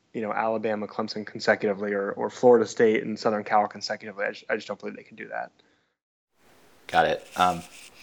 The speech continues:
Speaker 2: up in the Big Ten, we mentioned Michigan already. Um, looks like you have Penn State here and then Ohio State in the true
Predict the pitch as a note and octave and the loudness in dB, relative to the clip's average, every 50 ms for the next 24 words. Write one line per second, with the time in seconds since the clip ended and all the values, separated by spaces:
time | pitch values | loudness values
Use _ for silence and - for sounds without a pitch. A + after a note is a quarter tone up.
0 | - - - - - G#2 - C3 B2 A2 A2+ A2+ G#2+ - - - G2+ F#2+ F2 E2+ | -18 -16 0 6 6 6 8 8 6 8 8 6 6 4 2 4 6 6 6 4
1 | E2+ D#2+ - - - - - G2+ F#2 F#2+ F#2+ - - F2+ F2+ F2 - - F2 F2 | 2 -2 -6 -10 -14 -6 -4 2 4 4 4 4 2 2 2 2 2 2 6 6
2 | F2 E2+ E2+ E2 E2 E2+ E2 D#2+ - - - - _ _ E2 E2 E2 D#2+ D#2+ - | 8 8 8 8 6 2 0 -2 -4 -8 -16 -20 _ _ 0 2 2 0 -2 -4
3 | - - - _ - F#2+ - F2+ F2 - F2 E2+ E2 E2 - - G#2 G2 - - | -8 -14 -8 _ -4 2 2 2 2 4 6 6 6 4 2 -2 -2 -2 -2 0
4 | - F2+ E2 - - F2+ E2+ E2 E2+ E2 D2+ - - E2+ E2 D#2+ D#2 - F#2+ F2 | 0 0 0 0 0 0 2 4 4 4 2 2 0 -2 -4 -4 -2 2 4 4
5 | E2+ D#2 D2+ - - D#2+ D#2+ E2 - - D2+ D#2 E2 D#2+ - - - E2 D#2+ E2 | 4 4 2 -2 -4 -2 -2 -4 -6 -6 -8 -8 -8 -8 -8 -6 -4 -4 -4 -4
6 | D#2+ D#2 D#2 D#2 | -4 -4 -6 -8